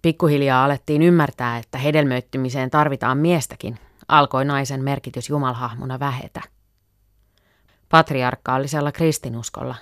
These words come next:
oli hyvä aika vallata alaa. Käärmemytologia on niin runsasta, ettei sitä millään voi tyhjentää yhteen radio-ohjelmaan.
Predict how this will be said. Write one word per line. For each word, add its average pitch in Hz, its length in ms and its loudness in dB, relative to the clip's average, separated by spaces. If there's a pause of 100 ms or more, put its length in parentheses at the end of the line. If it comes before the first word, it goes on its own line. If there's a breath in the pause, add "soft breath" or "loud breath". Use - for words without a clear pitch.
(120)
oli 135 200 -4
hyvä 143 200 2
aika 135 340 -2
vallata 123 440 -10
alaa. - 320 -14 (3500 soft breath)
Käärmemytologia 151 1000 4
on 170 160 6
niin 185 160 6
runsasta, 135 540 -4
ettei 127 280 -2
sitä 147 160 -4
millään 151 360 4
voi 113 200 -4
tyhjentää 113 480 -6
yhteen 113 360 -8
radio-ohjelmaan. - 920 -12